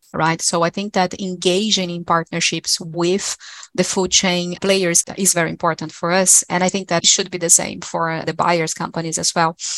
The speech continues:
For us, what we do in iara, we have more than one thousand agronomists in the fields across the globe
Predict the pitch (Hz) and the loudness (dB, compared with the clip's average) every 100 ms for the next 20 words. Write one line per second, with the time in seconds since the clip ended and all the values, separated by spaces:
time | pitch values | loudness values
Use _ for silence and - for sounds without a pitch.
0 | - - - - - - 214 - 220 220 | -8 -14 -14 -4 0 4 6 6 4 2
1 | 196 196 190 180 175 180 202 185 - 180 | -2 -2 -2 -2 0 0 2 0 0 0
2 | 185 196 185 185 180 175 185 196 175 190 | 4 2 2 -2 -2 -2 -4 2 4 4
3 | 180 175 170 156 185 269 - - - 185 | -2 -4 -2 -2 -2 4 6 4 2 -4
4 | 175 - 175 262 - - - 175 180 - | -4 -2 -4 0 0 0 0 0 0 -2
5 | 170 165 240 | -2 0 -2